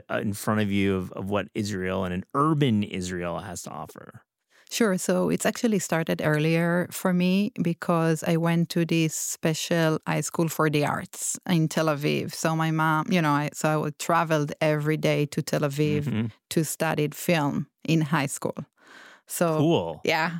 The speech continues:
Speaker 2: <laughs> that,
Speaker 1: Wow.
Speaker 2: that was
Speaker 1: Who were you, who were some of the directors that you were really obsessed with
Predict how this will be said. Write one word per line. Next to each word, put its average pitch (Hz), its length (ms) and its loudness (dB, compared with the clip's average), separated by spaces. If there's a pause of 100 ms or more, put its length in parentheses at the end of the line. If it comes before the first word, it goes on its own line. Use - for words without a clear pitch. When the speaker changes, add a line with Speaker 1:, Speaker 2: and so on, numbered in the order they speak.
(120)
Speaker 2:
<laughs> - 120 0
that, 190 200 4
Speaker 1:
Wow. 104 480 0
Speaker 2:
that 175 240 2
was 185 120 4
Speaker 1:
Who 156 60 6
were 147 80 4
you, 143 140 2
who 135 180 2
were 127 200 4
some - 160 -2
of 107 60 0
the 104 100 2
directors 101 420 0
that 95 100 0
you 90 120 -2
were 92 140 0
really 92 200 2
obsessed 87 380 -6
with 92 180 -4